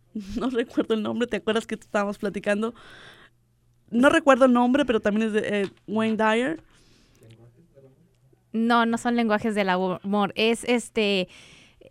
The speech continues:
Speaker 2: es de Wayne Dyer, es algo como para los siete pasos
Speaker 1: Los
Speaker 2: de una
Speaker 1: siete,
Speaker 2: gente
Speaker 1: sí, sí,
Speaker 2: exitosa
Speaker 1: sí.
Speaker 2: o espiritual, puede ser, porque
Speaker 1: Espiritual,
Speaker 2: tiene dos.
Speaker 1: espiritual,
Speaker 2: Ujú.
Speaker 1: sí. Y fueron esos libros los que, este, me,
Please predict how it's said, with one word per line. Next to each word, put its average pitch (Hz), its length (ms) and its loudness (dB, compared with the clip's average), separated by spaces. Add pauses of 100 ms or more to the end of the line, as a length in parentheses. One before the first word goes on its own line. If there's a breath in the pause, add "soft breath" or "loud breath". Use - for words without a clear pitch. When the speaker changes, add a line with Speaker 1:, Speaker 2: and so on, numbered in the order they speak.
(840)
Speaker 2:
es 254 160 0
de 330 80 2
Wayne 277 240 0
Dyer, 233 420 0
es 285 160 4
algo 339 220 6
como 269 260 4
para 208 480 4 (140)
los 233 180 4
siete 285 260 2
pasos 254 400 4
Speaker 1:
Los 247 120 8
Speaker 2:
de 240 80 6
una 233 100 6
Speaker 1:
siete, 320 140 4
Speaker 2:
gente 226 260 2
Speaker 1:
sí, - 60 -10
sí, 240 100 0
Speaker 2:
exitosa 240 460 6
Speaker 1:
sí. 277 100 8
Speaker 2:
o 226 80 4
espiritual, 202 640 2
puede 220 160 4
ser, 208 180 2
porque 233 220 8
Speaker 1:
Espiritual, 202 240 4
Speaker 2:
tiene 214 160 2
dos. 180 80 4
Speaker 1:
espiritual, 190 320 0
Speaker 2:
Ujú. 240 140 0
Speaker 1:
sí. 208 140 -4 (540 soft breath)
Y 247 300 2
fueron 277 280 6
esos 277 220 0
libros 262 300 0
los 240 160 -2
que, 190 420 -4 (360 loud breath)
este, 220 540 4
me, 208 360 0